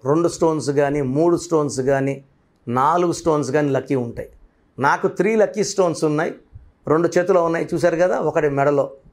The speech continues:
మూన్ స్టోన్, థర్టీ టూ క్యారెట్స్, ఇంత పెద్ద స్టోన్.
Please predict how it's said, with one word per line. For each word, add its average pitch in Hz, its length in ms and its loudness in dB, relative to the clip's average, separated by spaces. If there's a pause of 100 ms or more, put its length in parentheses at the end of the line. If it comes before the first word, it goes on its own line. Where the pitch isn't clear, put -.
(480)
మూన్ 170 240 2
స్టోన్, 180 420 2 (460)
థర్టీ 175 320 0
టూ 208 160 0
క్యారెట్స్, 170 540 -2
ఇంత 160 240 0
పెద్ద 151 120 0
స్టోన్. 127 300 -2